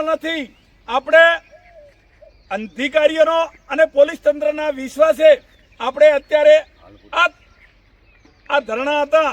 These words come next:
ચોગા પમ્પિંગ સ્ટેશને એ મુલતવી રાખીએ છીએ.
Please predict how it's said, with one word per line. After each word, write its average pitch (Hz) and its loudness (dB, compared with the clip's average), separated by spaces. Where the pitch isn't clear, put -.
ચોગા 262 -4
પમ્પિંગ 294 -8
સ્ટેશને 294 -6
એ 269 8
મુલતવી 285 -2
રાખીએ 302 0
છીએ. 302 4